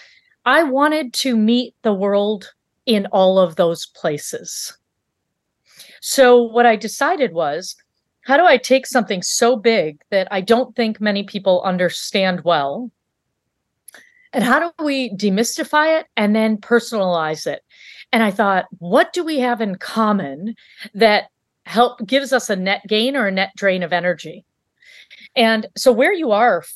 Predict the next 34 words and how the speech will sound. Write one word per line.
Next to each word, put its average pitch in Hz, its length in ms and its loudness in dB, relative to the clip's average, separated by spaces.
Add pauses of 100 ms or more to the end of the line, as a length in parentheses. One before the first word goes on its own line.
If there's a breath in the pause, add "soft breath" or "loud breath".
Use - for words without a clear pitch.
on 214 220 0
the 202 80 -2
spectrum 202 480 -4
from 180 140 -6
burned 196 240 0
out 185 220 2
to 180 100 -16
fully 180 280 -2
charged 175 600 -2
can 214 140 -2
be 214 100 -2
determined 196 800 -8 (260 loud breath)
by 208 120 4
whether 220 200 0
you 262 160 0
have 190 220 -2
a 190 60 -2
net 196 320 -2
gain 196 240 -4
or 190 100 -2
a 185 60 -2
net 196 240 -2
drain 240 240 0
of 202 80 -4
energy 165 380 -2
on 170 180 -4
a 160 40 -8
physical, 240 440 -2
mental, 196 400 -2
emotional, 180 400 -2
social, 180 420 0
and 170 100 -4
spiritual 175 420 -4
level. 208 360 0